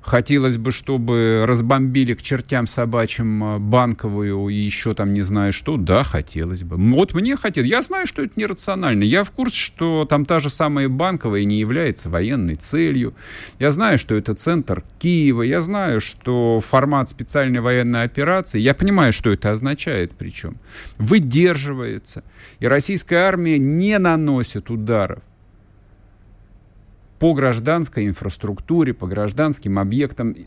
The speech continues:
Случаются ли попадания? Да, конечно, естественно. К-, это, это масштабная война с применением огромного количества тяжёлых вооружений. Я это всё прекрасно понимаю. Но в сухом остатке-то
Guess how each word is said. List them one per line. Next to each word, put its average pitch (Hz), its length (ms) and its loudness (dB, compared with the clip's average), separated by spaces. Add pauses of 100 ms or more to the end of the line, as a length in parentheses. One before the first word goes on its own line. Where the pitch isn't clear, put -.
(160)
Случаются 156 720 2
ли 143 80 -2
попадания? 151 560 0
Да, 95 260 2
конечно, 135 500 -2
естественно. 113 680 -6 (1600)
К-, - 60 2
это, 139 220 0
это 131 160 -2
масштабная 135 680 0
война 110 380 0
с 135 80 -8
применением 110 680 2
огромного 107 560 2
количества 107 540 -4
тяжёлых 104 500 -4
вооружений. 95 480 0
Я 95 160 2
это - 140 -4
всё - 160 -6
прекрасно 151 560 -6
понимаю. 139 600 -4 (2000)
Но 127 400 6
в 92 80 -6
сухом 135 460 0
остатке-то - 720 -2